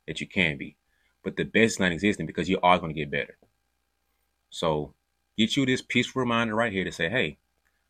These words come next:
all I gotta do is be a little bit better, one percent better,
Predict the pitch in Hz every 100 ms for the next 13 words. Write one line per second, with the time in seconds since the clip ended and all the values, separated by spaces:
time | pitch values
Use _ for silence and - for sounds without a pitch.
0 | _ _ - 127 123 135 120 98 92 110
1 | 123 110 127 117 85 - _ _ 92 110
2 | - 110 90 113 82 82